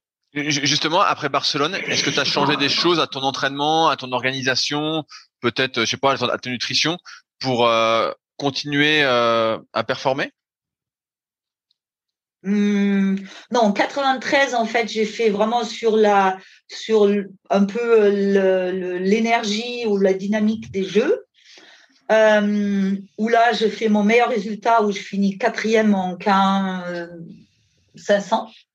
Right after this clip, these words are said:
Speaker 2: à Copenhague. Euh, je finis troisième aussi au championnat du monde de descente. Donc, euh, c'était plutôt, euh, une, euh, une bonne année. Et en quatre-vingt-quatorze, en fait, euh, bah, je suis enceinte, euh,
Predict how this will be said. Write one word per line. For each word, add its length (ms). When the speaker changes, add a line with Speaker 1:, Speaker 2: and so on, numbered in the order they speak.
Speaker 2:
à 140
Copenhague. 580
Euh, 1040
je 180
finis 460
troisième 480
aussi 400
au 240
championnat 440
du 120
monde 240
de 40
descente. 520
Donc, 240
euh, 100
c'était 300
plutôt, 480
euh, 260
une, 280
euh, 640
une 180
bonne 200
année. 360
Et 140
en 140
quatre-vingt-quatorze, 800
en 140
fait, 320
euh, 480
bah, 200
je 300
suis 480
enceinte, 640
euh, 400